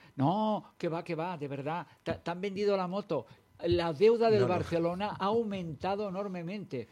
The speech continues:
Speaker 2: No, no, que no dudo que haya aumentado, porque estás en unas obras y tal, y
Speaker 1: No,
Speaker 2: es
Speaker 1: no,
Speaker 2: lógico que
Speaker 1: aparte
Speaker 2: aumente.
Speaker 1: de, no, no es las obras, es la gestión del día a día.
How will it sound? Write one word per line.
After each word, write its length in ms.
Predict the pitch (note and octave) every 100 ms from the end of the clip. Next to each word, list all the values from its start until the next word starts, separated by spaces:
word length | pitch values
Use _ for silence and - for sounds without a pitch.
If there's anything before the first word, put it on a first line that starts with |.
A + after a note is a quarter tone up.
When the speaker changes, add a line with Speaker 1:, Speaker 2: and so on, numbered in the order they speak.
| -
Speaker 2:
No, 120 | A#2+
no, 200 | D#3+ A2+ -
que 140 | - A2
no 140 | C#3
dudo 200 | C3+ E3
que 60 | A#2+
haya 120 | G#2+
aumentado, 440 | G2 F#2+ A2+ E3
porque 160 | G2+ F#2+
estás 220 | F2 G2+
en 80 | G#2+
unas 180 | A2+ G#2+
obras 260 | B2 C#3
y 60 | A#2
tal, 160 | F2 C3
y 40 |
Speaker 1:
No, 180 | A#3+ B3
Speaker 2:
es 80 | F#3+
Speaker 1:
no, 120 | F#3
Speaker 2:
lógico 160 | E3+ E3+
que 180 | F#3
Speaker 1:
aparte 300 | G#3+ A3 G3+ B3
Speaker 2:
aumente. 60 |
Speaker 1:
de, 260 | A3+ A3+ F3+
no, 260 | F#3+ B3
no 120 | G3 G3
es 120 | A3+
las 220 | A#3 E3+
obras, 380 | A3 G#3+ C#3+ -
es 120 | G3
la 100 | G#3
gestión 640 | A3 G3+ F#3 - A3+ G3+ B2
del 160 | C3
día 200 | C3+ C#3
a 40 | B2+
día. 180 | C3